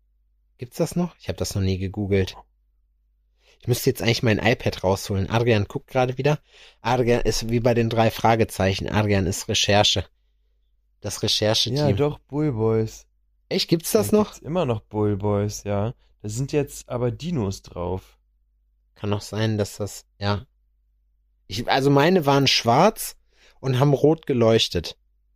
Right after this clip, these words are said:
Speaker 1: Das weiß ich noch.
Speaker 2: Ja, doch, war schon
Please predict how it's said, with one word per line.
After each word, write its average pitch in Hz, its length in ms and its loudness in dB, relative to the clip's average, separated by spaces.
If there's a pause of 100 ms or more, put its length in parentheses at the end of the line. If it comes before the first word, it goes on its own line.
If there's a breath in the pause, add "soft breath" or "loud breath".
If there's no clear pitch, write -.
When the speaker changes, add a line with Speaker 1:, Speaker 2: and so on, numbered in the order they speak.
(640)
Speaker 1:
Das - 220 -8
weiß 92 220 4
ich - 140 -6
noch. 95 240 -4 (920)
Speaker 2:
Ja, 90 260 -4
doch, 98 280 -8
war 95 160 -4
schon 95 520 -6